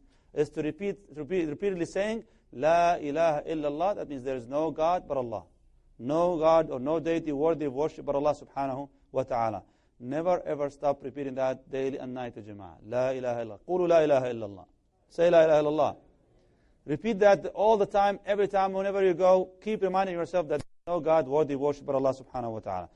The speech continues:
Then he said, "وأدناها," means the least, the least of the branches and the categories of faith, إماتة الأذى عن الطريق, is the removal of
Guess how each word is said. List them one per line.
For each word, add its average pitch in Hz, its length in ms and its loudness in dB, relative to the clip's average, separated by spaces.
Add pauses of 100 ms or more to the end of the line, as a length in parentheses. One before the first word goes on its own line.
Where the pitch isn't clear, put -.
(260)
Then 226 180 2
he 254 160 0
said, 196 260 2 (260)
"وأدناها," 214 960 4 (280)
means 214 260 -4
the 202 140 4
least, 233 580 2 (640)
the 196 160 2
least 262 260 2
of 190 120 0
the 190 80 0
branches 208 420 2
and 202 100 -8
the 175 80 -2
categories 190 600 2
of 160 160 -6
faith, 254 420 0 (640)
إماتة 208 460 2
الأذى 185 380 2
عن 165 260 2
الطريق, 165 500 -4
is 220 180 -2
the 196 120 2
removal 196 480 2
of 160 100 2